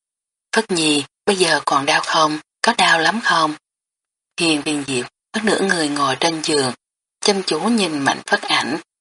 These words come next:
vừa nhìn vừa lo lắng hỏi han. "Cũng may thiếp không đau lắm." Có lẽ cũng không có gì đáng ngại đâu, có khả năng là bị động thai một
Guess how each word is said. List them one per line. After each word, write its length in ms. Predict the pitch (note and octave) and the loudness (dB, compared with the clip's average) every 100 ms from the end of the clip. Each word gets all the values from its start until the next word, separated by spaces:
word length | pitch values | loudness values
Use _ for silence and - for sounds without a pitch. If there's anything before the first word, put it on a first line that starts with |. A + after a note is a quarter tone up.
| - | 0
vừa 60 | |
nhìn 360 | G3+ F3 D#3 C#3 | 2 2 -2 -2
vừa 260 | D3 C#3 B2+ | -2 0 0
lo 220 | D3 D3 | 0 0
lắng 220 | - F3+ | 0 -2
hỏi 200 | - C#3+ | -2 -2
han. 360 | - D#3+ C#3 C3 - _ _ _ _ _ _ _ _ | 0 0 0 -4 -12 _ _ _ _ _ _ _ _
"Cũng 260 | C#3+ C3+ F3 | -2 -2 0
may 400 | F3 D3+ C#3+ C3+ - | 2 4 2 0 -2
thiếp 160 | - G3 | 2 2
không 380 | - D#3 D3 C#3+ | 2 -2 -2 -2
đau 200 | C#3 C3+ | 0 2
lắm." 340 | - C3+ F3+ A#3+ _ _ _ _ - | 2 0 -2 -4 _ _ _ _ -6
Có 120 | B3+ | -2
lẽ 220 | A3 C#3 | 0 -2
cũng 180 | - - | -2 -4
không 400 | D#3 E3 D#3 C3+ | -2 -2 -2 -2
có 100 | C#3 | -2
gì 200 | A3 E3+ | -2 -2
đáng 240 | C3 D3 F#3+ | 0 -2 0
ngại 180 | D#3+ - | -4 0
đâu, 340 | D3+ C#3 C3+ - _ _ _ _ | 2 2 0 -6 _ _ _ _
có 120 | - C#3 | -2 0
khả 160 | G3+ | 0
năng 280 | F#3+ E3+ D3+ | 0 0 0
là 140 | C#3+ | -2
bị 280 | C3+ C3 A#2 | 0 0 0
động 180 | C3 C#3 D3 | -2 -4 -2
thai 160 | D#3 | -4
một 200 | D3+ B2+ | -2 -6